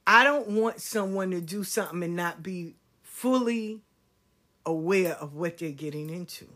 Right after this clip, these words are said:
I don't want to stop you, but I want you to know that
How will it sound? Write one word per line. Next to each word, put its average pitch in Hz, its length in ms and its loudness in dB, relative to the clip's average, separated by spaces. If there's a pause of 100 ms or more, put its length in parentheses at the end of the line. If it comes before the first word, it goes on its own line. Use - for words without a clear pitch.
(800)
I 214 140 4
don't 208 220 4
want 214 160 4
to 165 40 -4
stop 208 520 2 (260)
you, 156 380 -6 (500)
but 220 140 0
I 208 80 2
want 226 440 -2
you 240 100 -4
to 185 100 0
know 214 420 2
that 170 380 -4